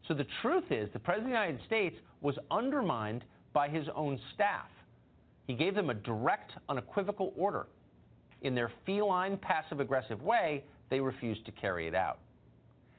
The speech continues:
How many times a day does that happen? Every time it does, our democracy erodes. And by the way, that's fine with official Washington. If holding elections means that Donald Trump wins power, they're against elections,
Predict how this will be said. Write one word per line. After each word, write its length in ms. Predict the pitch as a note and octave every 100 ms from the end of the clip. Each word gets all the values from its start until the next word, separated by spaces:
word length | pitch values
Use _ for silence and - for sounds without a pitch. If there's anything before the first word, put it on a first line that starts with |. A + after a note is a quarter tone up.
| -
How 120 | D#3+
many 160 | E4+ -
times 180 | D#4
a 40 | G#3+
day 100 | F#3+
does 140 | B2
that 180 | A#2+ D#3+
happen? 380 | D3 F#2+ - - - - - - - _ _ _
Every 200 | D3 F#3
time 180 | F#3+ F#3+
it 140 | A#2
does, 300 | - A#3 E3+ C#3 -
our 100 | D3
democracy 600 | D#3+ D#3+ F3 D3 - G#2
erodes. 400 | E2 C#2 - - - - - - -
And 80 |
by 80 | E3
the 60 | A3
way, 100 | D#3+
that's 240 | C#3+ A3 -
fine 240 | G#3+ G#3
with 140 | D3 A2+
official 340 | A2 C3+ C3
Washington. 540 | F#2+ D#2+ - D#2 F#2 - - - -
If 100 | C#3+
holding 320 | - G3 A3 A3
elections 500 | D#3 E3+ - D#3 B2
means 260 | B2+ A2+
that 140 | A#2 G2+
Donald 320 | B2+ A#2 G#2
Trump 280 | - C#4 C#4
wins 200 | E3+ A2+
power, 340 | B2+ A2 G#2 G2+ - - -
they're 180 | C3+
against 400 | B2+ A2+ B2+ G#2+
elections, 460 | A#2 G#2+ A#2+ - -